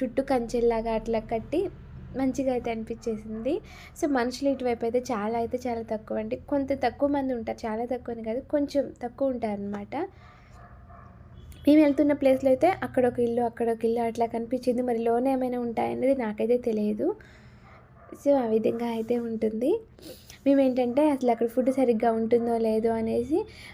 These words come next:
మా అమ్మ ఏంటి చపాతీ, అలాగే పులిహోర, ఆ, చట్నీ ఇవన్నీ చేసి అయితే కట్టించి, కట్ అయితే ఇచ్చేసింది. అక్కడైతే ఫుడ్ అయితే బాగుంటుందండి.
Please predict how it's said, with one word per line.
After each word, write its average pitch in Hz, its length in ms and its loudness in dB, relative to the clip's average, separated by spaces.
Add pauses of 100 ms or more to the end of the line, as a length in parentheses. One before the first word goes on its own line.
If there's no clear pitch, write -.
మా 247 100 0
అమ్మ 240 160 0
ఏంటి 240 320 0 (640)
చపాతీ, 247 540 0
అలాగే 233 380 2
పులిహోర, 233 580 0 (680)
ఆ, 247 40 -2 (200)
చట్నీ 262 360 4
ఇవన్నీ 247 360 2 (120)
చేసి 262 180 6
అయితే 254 160 2
కట్టించి, 247 540 -4 (500)
కట్ 233 260 0
అయితే 254 180 4
ఇచ్చేసింది. 233 640 -2 (1900)
అక్కడైతే 240 400 4
ఫుడ్ 233 260 4
అయితే 247 180 4
బాగుంటుందండి. 226 960 0